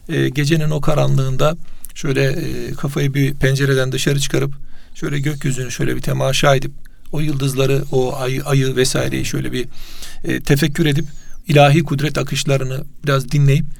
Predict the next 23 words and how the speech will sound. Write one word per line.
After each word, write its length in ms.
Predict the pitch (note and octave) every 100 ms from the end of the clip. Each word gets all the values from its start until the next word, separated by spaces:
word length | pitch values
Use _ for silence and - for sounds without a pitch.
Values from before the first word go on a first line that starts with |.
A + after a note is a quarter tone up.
| - -
sonra 260 | - D#3 D3
tesbihata 540 | D3+ C#3 C#3+ C#3 C#3+
şöyle 240 | C#3 C#3
Cenab-ı 340 | C3+ C#3 C#3+ C#3
Hakk'ı 200 | C3+ C#3
zikre 280 | C#3 C#3 E3+
oturup 300 | C3+ C#3 - - - - - - -
onunla 380 | - D#3+ F3+ E3+
şöyle 320 | C#3 C#3+ D3+
hemhal 340 | C#3+ C#3 D#3+ E3
olmak, 500 | B2 A#2+ D#3+ - -
onunla 360 | C#3+ D#3 D3+
ra-, 260 | C#3+ C3 C#3
yani 260 | C3+ C#3 B2+
kişinin 420 | C#3 D3 C#3+ C#3
Rabbi 260 | C3+ C3
ile 260 | D3 C#3 C#3+ - - - -
bir 120 | D#3+
arada 260 | D3 C3 B2+
kalması, 480 | C3 A#2+ A#2+ D#3
baş 180 | C#3 D3
başa 200 | C3+ C#3
kalması, 580 | C#3 C#3+ C3 C3+ D#3+ F#3